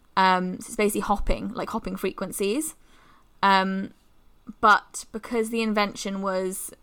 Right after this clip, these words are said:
classified by the military, because it was being used to fight the Nazis, um, by the time that it became public, the patent had expired.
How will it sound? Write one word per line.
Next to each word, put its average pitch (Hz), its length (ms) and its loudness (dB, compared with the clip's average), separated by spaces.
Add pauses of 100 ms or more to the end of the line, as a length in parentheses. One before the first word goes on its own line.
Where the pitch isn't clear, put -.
classified 196 680 0
by 190 140 0
the 190 80 -4
military, 190 600 -4 (220)
because - 160 -8
it - 60 -10
was 190 80 -12
being 185 260 -2
used 185 400 -6
to 196 60 -10
fight 185 240 -2
the - 80 -10
Nazis, - 720 -6 (840)
um, 190 460 4
by 196 140 4
the 202 100 -6
time 202 400 2
that 202 120 -2
it - 200 0 (160)
became 190 680 -6 (360)
public, - 720 2 (340)
the 190 400 4
patent 214 300 -2
had 208 140 0
expired. 214 600 2